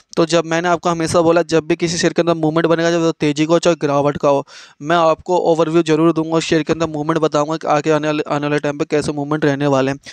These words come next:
अब देखिए, यहाँ पे एक सपोर्ट पे थी, इस लेवल पे एक सपोर्ट लिया, देखिए यहीं पे एक सपोर्ट था, यहीं से वापस शेयर ने फिर से एक राउंडिंग पैटर्न सपोर्ट लिया, फिर से अब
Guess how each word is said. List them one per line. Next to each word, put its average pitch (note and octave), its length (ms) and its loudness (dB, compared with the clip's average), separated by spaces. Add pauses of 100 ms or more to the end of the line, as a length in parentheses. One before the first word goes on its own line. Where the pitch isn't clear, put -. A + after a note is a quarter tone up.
(220)
अब E3 100 2
देखिए, F#3 220 4
यहाँ E3 240 2
पे F#3 120 0
एक F3+ 60 0
सपोर्ट E3+ 420 2
पे F3+ 120 -2
थी, F3 200 2
इस - 280 -2
लेवल E3+ 240 2
पे E3+ 100 -2
एक F3 60 -4
सपोर्ट E3 380 0
लिया, E3+ 100 0
देखिए E3 240 0
यहीं D#3 200 0
पे F3 80 0
एक E3 60 -4
सपोर्ट E3 380 0
था, E3+ 180 2 (460)
यहीं D#3 140 0
से F#3 100 2
वापस D#3 380 2
शेयर E3 220 0
ने E3+ 100 -4
फिर E3 160 -4
से F3 120 -4
एक E3 60 -4
राउंडिंग D#3 340 0
पैटर्न D#3+ 260 -2
सपोर्ट D#3+ 400 -2
लिया, E3 160 -2
फिर D#3 160 -6
से E3+ 120 -6
अब D#3+ 80 0